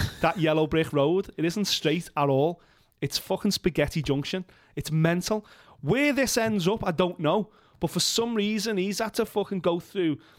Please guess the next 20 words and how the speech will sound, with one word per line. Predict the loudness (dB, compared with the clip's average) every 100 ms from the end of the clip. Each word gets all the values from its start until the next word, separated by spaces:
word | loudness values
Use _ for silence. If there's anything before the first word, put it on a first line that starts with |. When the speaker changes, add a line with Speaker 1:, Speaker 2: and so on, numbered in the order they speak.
| _ _ -10
Speaker 2:
some | -2 -2 -2 -8 _ -12
incredible | -12 -2 0 2 4
knockouts, | 4 4 4 2 2 0
some | -2 -2 -2 -6 -12 -20 _ -10
weird | -2 2 2 2
performances, | 0 2 4 4 2 0 -2
gassing | 0 -2 0 2
out | 4 2 2
in | 0 -2
public, | -4 -2 -2 -2 -4
and | -2
then, | 0 2 0 -4 -20 -10 0
you |
know, | 2 2 -2 -16 -2
losing | 4 4 4 2
to | -2 -2
fucking | 0 0 0 -2
proven | 0 2 4 2
drug | 2 0 0
cheats | -2 -2 -4 -6 -6